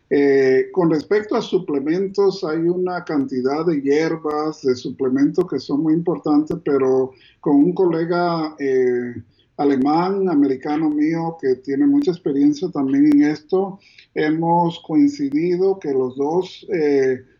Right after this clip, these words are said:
sustancias más importantes en este tiempo es la vitamina C, y eso está comprobado. Todo lo que yo voy a mencionar ahora,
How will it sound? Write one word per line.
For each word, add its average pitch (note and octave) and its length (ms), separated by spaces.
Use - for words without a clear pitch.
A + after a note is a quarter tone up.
sustancias E3+ 760
más D3+ 260
importantes E3+ 640
en D3+ 80
este D3+ 260
tiempo E3+ 340
es E3 80
la D3+ 100
vitamina C#3+ 560
C, G#3 540
y D3+ 160
eso D#3+ 260
está D#3+ 220
comprobado. E3 680
Todo A3+ 300
lo A#3+ 180
que F3+ 80
yo E3+ 120
voy F#3+ 120
a F#3+ 80
mencionar D#3+ 600
ahora, G3 500